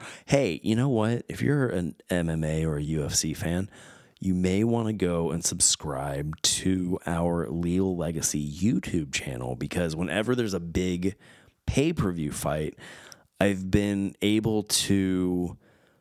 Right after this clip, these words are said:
uh, live stream and then ultimately archive on,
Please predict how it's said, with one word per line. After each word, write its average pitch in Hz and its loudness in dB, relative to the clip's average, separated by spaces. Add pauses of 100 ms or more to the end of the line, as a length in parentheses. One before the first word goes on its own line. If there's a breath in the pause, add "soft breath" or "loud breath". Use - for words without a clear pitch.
(280 soft breath)
uh, 78 -2 (260)
live 98 2
stream 90 0 (180)
and 107 2
then 101 2
ultimately 85 0
archive 69 -2
on, 67 -6